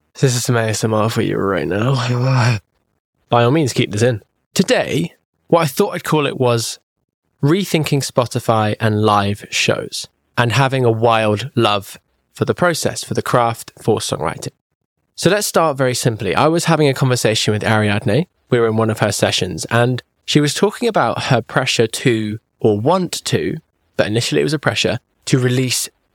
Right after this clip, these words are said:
every, so we say, four to six weeks on Spotify. And I said to her, "That's great, because that is what's important, to make sure you have incredible music going out often to an incredible fan base." But I had to ask her, "Why are you releasing on Spotify?"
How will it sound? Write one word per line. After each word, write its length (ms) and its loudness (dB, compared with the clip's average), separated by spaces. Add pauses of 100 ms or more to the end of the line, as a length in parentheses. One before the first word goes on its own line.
(220)
every, 460 2
so 200 0
we 120 -4
say, 260 -4
four 220 2
to 100 -4
six 260 -4
weeks 280 -2
on 80 -2
Spotify. 800 -2
And 120 2
I 60 2
said 240 0
to 120 0
her, 220 0 (540)
"That's 220 0
great, 320 0 (360)
because 220 0
that 200 2
is 120 -2
what's 400 0
important, 500 -2 (260)
to 100 2
make 160 0
sure 160 -2
you 40 0
have 140 2
incredible 420 2
music 380 0
going 340 2
out 240 0 (160)
often 580 0
to 180 -2
an 40 -2
incredible 400 -4
fan 240 -4
base." 280 -10
But 240 0 (400)
I 60 2
had 160 0
to 120 -2
ask 340 0
her, 220 2 (560)
"Why 300 4
are 40 0
you 160 0
releasing 440 0
on 60 0
Spotify?" 600 -6